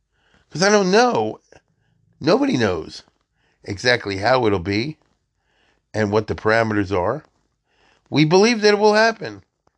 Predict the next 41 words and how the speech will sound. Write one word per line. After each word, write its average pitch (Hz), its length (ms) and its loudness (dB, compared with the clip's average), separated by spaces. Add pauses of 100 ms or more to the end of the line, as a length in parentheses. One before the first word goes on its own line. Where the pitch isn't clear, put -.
(360)
And 110 100 -4
as 107 140 -2
I 151 140 2
myself, 131 460 0
he 110 120 -6
says, 107 220 -8
says, 107 480 -2 (580)
in 101 180 -4
Mishnah 123 280 -4
Torah, 110 320 2
whoever 117 440 0 (360)
is - 120 -16
kafir 120 400 -2
in 107 60 -4
Tchias 113 360 -8
HaMesim, 113 500 -8 (380)
like 92 140 -6
the 101 100 -6
Mishnah 107 300 -2
says, 110 360 -2 (360)
"Ein 123 180 0
lo 123 80 0
chelek 127 360 0
olam 151 240 0
haba." 175 400 -2 (460)
So - 200 -8
it's, - 260 -12
it's 135 200 -6
a 135 40 -2
belief. 185 500 -4 (520)
You 101 80 -8
get 123 160 -2
it? 180 100 -6 (640)
But 117 120 -2
it's 120 120 -6
not 202 180 0
a 151 40 2
belief 165 300 -4
that 131 160 -6
can 135 140 -8
be 135 240 -8